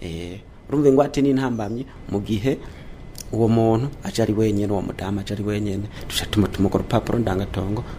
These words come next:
ko icyo kintu yaguze. Jewe impanuro noha abakenyezi kuri uno munsi, nobahanura kwitura amashirahamwe yo kuziganya no kuguranana.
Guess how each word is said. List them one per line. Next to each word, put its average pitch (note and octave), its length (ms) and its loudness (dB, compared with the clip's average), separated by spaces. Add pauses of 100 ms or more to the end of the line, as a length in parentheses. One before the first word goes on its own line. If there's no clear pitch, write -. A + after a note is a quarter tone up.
ko - 60 -4
icyo G2+ 140 0
kintu F2 280 -4
yaguze. - 460 -6 (580)
Jewe G#2 520 2
impanuro G2+ 440 2
noha G2+ 200 0
abakenyezi A2 680 0 (600)
kuri - 180 -2
uno A2+ 120 4
munsi, G#2 500 0 (280)
nobahanura G2+ 680 -2 (400)
kwitura G2 640 -4 (380)
amashirahamwe F#2 600 -4
yo F2+ 60 -6
kuziganya - 420 -8
no G2 80 -6
kuguranana. - 600 -8